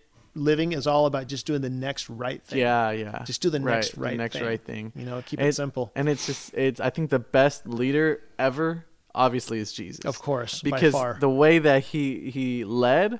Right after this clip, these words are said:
Speaker 2: was through serving.
Speaker 1: Yeah.
Speaker 2: He was never beneath. That's what made me think of it, 'cause when you put the cart back,
Speaker 1: Mm.
Speaker 2: you're serving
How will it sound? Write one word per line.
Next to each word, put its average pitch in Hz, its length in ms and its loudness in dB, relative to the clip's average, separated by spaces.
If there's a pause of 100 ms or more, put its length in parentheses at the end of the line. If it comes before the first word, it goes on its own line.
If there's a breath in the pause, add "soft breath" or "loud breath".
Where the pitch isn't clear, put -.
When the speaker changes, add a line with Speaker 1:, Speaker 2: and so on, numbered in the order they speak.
(120)
Speaker 2:
was 127 480 0
through 127 260 -4
serving. 113 720 -2
Speaker 1:
Yeah. 131 360 -4
Speaker 2:
He 147 120 2
was 131 220 4
never 135 320 2
beneath. 120 340 -4
That's 135 240 2
what 135 140 2
made 127 180 -2
me 123 120 -2
think 131 200 -2
of 120 120 -2
it, 110 120 -2
'cause 120 220 -2 (480 soft breath)
when 165 200 4
you 160 300 4
put - 280 -2
the 160 100 4
cart 135 360 4
back, 208 400 4
Speaker 1:
Mm. 135 300 -4
Speaker 2:
you're 139 140 4
serving 156 640 4